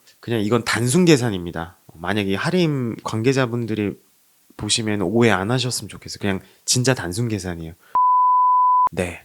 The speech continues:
그래서 좀 하림 그 타워를 좀 봤는데, 좀 이런 건축물들이 많이 좀 생겨났으면 좋겠어요. 그냥 일반적으로 건폐율 용적률에 맞춘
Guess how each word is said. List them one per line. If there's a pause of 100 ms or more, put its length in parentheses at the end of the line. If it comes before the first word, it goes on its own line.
그래서 (220)
좀
하림 (340)
그
타워를
좀
봤는데, (180)
좀
이런
건축물들이
많이
좀
생겨났으면
좋겠어요. (280)
그냥
일반적으로 (180)
건폐율
용적률에
맞춘